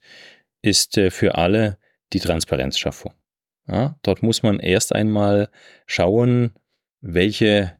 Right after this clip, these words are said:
Emissionen ein Unternehmen oder auch produktspezifisch auf ein gewisses Produkt dann emittiert werden. Und, äh, diese Bilanzierung, wir nennen sie dann C O zwei Äquivalenzbilanzierung, die ist immer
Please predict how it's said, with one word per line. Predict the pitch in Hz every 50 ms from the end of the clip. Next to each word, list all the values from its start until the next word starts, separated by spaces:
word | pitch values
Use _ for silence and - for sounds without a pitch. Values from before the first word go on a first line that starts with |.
| _
Emissionen | - - 90 90 90 92 87 - - 85 80 90 110 117 120 120 120 120 117 113 107 95 - _ _
ein | - - 82 82
Unternehmen | 87 92 87 - 87 82 85 92 113 131 143 143 139 135 123 - _ _ _ _ _ _ _ _
oder | - - 90 90 - - -
auch | - 80 78 - - - _ _ _ _ _
produktspezifisch | _ - - 76 117 120 135 - - - - - - - 101 92 - - 90 - - - -
auf | - 90 85 -
ein | - 78 78 76 - - -
gewisses | - 85 90 87 - 80 73 -
Produkt | - _ - - - 104 113 120 - - _ _ _ _ - - - - _ _ _
dann | - 87 82 87 87 85 85 - _ _ _ _ _ _ _
emittiert | - 90 87 82 - - - 80 71 - -
werden. | 55 53 50 - - - - - - _ _ _ _ -
Und, | - - 76 73 73 71 73 76 - -
äh, | - 73 71 71 71 71 69 - - -
diese | 101 98 - 110
Bilanzierung, | 98 110 101 95 85 82 - - 107 110 113 113 107 98
wir | 87
nennen | 82 80 80 82
sie | 80 - 90
dann | 80 78 76 78 78 76 - _ - _ _ _ _
C | - - - 85
O | 71 80 78
zwei | - - - 82 82 92 104 113 110 92 90
Äquivalenzbilanzierung, | - 98 92 - - - 76 76 80 87 110 - - 113 104 104 95 92 - - 95 92 87 85 85 85 - - - - _
die | - 101
ist | 110 104 -
immer | 101 107 101 101 98 95 95 92 85